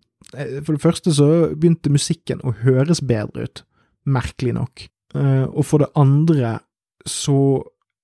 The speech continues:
begynte den å føles bedre. Altså at jeg skj-, nærmest instinktivt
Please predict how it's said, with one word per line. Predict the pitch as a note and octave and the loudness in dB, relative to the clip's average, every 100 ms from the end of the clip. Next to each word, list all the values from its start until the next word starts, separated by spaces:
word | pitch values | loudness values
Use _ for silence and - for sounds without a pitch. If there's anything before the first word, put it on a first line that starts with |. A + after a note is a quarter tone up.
| D3+ | -4
begynte | C#3 C#3+ - - | 0 0 -2 -6
den | B2 A#2 C3+ | -6 -4 -4
å | B2+ | -6
føles | - - B2+ B2 E3 D#3+ | -8 0 2 4 2 0
bedre. | C3 A2 G2 - C3 - G3 - _ | -4 -8 -10 -12 -12 -12 -20 -20 _
Altså | - B2+ - C3+ | -10 -8 -6 -4
at | C3+ - - | -4 -6 -8
jeg | B2 | -6
skj-, | A#2 - - - - - - | -6 -14 -16 -18 -20 -20 -4
nærmest | D#3 D#3 D3+ C3 A#2+ - - | 4 6 6 4 0 -4 0
instinktivt | C#3+ C3+ - B2 A2+ - B2 A2+ - - | 2 2 0 0 0 -4 -4 -4 -6 -16